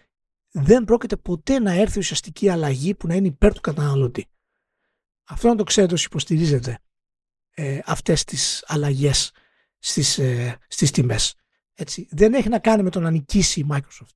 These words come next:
Δεν έχει να κάνει με το να επιβιώσει η Microsoft. Δεν έχει να κάνει με το τίποτε άλλο. Έχει να κάνει ότι οποιαδήποτε αλλαγή τέτοια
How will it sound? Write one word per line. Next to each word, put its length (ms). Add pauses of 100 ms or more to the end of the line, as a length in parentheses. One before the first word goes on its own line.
(280)
Δεν 100
έχει 100
να 80
κάνει 220
με 80
το 80
να 80
επιβιώσει 640
η 100
Microsoft. 420 (340)
Δεν 100
έχει 100
να 80
κάνει 180
με 80
το 140
τίποτε 340
άλλο. 280 (300)
Έχει 200
να 80
κάνει 280
ότι 120
οποιαδήποτε 760
αλλαγή 680 (460)
τέτοια 460